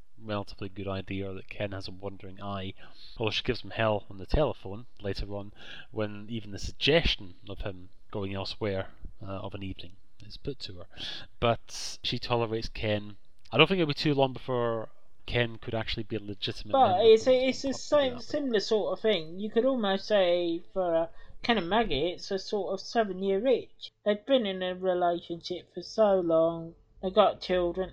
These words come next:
Speaker 2: and everything's become boring and plain. It isn't exciting anymore. And it sort of gets to that point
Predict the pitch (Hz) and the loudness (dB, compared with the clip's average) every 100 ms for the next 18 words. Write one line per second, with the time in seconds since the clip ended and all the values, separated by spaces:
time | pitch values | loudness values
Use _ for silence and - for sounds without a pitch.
0 | - 233 247 247 247 220 240 208 202 233 | -2 6 8 8 4 0 -2 -2 -6 -6
1 | 220 247 240 247 294 254 151 113 120 _ | 2 2 4 6 8 6 4 -4 -10 _
2 | _ 175 - 262 277 170 117 123 _ _ | _ -14 -2 4 6 4 0 -10 _ _
3 | - 220 226 240 226 196 208 - - 247 | 4 6 6 6 4 2 -4 -4 2 2
4 | 262 - 143 120 123 131 135 131 131 131 | 2 -6 -10 -8 -8 -8 -8 -8 -8 -10
5 | _ _ - - - - 196 170 - 220 | _ _ -20 -20 -18 -4 -2 -2 0 2
6 | 160 190 226 - - - 190 - - - | 2 4 4 4 -4 -2 2 2 0 0
7 | 214 165 | 0 0